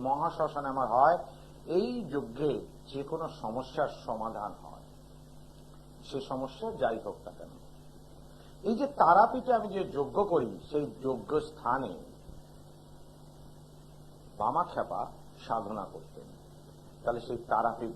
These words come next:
ধাম এবং বামাখ্যাপা সম্বন্ধে যে কাহিনী এবং ঘটনাবলী সৃষ্টি টিভির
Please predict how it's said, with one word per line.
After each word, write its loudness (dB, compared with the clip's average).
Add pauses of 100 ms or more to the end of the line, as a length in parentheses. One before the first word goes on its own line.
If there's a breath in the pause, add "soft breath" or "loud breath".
ধাম 2 (360)
এবং -2
বামাখ্যাপা -2 (100)
সম্বন্ধে -8 (420)
যে -6
কাহিনী -2
এবং -2
ঘটনাবলী -2
সৃষ্টি -10
টিভির -4